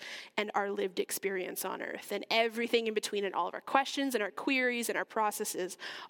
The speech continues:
All of that is the theology we're doing. So if we look at this theologically,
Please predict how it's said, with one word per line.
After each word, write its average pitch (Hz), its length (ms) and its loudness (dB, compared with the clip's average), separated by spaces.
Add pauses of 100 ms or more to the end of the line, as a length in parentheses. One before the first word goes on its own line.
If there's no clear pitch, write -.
All 254 240 10
of 240 80 2
that 220 180 6
is 202 140 -2
the 196 80 -4
theology 190 480 -2
we're 190 80 0
doing. - 280 -10
So 226 140 4
if 226 140 2
we 269 100 4
look 294 260 4
at 359 140 2
this 311 200 2
theologically, 208 840 0